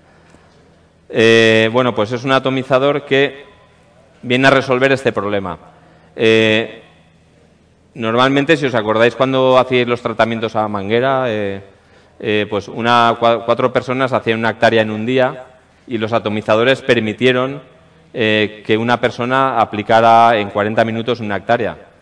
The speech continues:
con lo cual eso revolucionó el mercado y hoy todo el mundo utiliza atomizadores. Pero hay un problema, que el atomizador, eh, aplica una cantidad de aire indiscriminada, generalmente la máxima potencia, y no sabemos en, en qué cultivo se va a utilizar el atomizador. Muchas veces va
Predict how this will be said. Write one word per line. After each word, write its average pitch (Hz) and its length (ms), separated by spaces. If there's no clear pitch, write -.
con 98 120
lo 95 60
cual 110 200
eso 117 140
revolucionó 104 520
el 107 80
mercado 113 380
y 110 80
hoy 113 100
todo 117 240
el 117 80
mundo 113 300
utiliza 117 680
atomizadores. 92 800
Pero 107 140
hay 123 80
un 131 80
problema, 123 340
que 110 80
el 104 60
atomizador, 107 840
eh, 107 140
aplica 113 340
una 117 160
cantidad 110 420
de 110 140
aire 123 540
indiscriminada, 113 920
generalmente 120 760
la 104 120
máxima 107 380
potencia, 135 680
y 104 520
no 110 160
sabemos 120 320
en, 113 60
en 104 220
qué 117 120
cultivo 120 360
se 120 120
va 110 80
a - 20
utilizar 104 440
el 104 100
atomizador. 104 520
Muchas 107 300
veces 110 400
va 107 460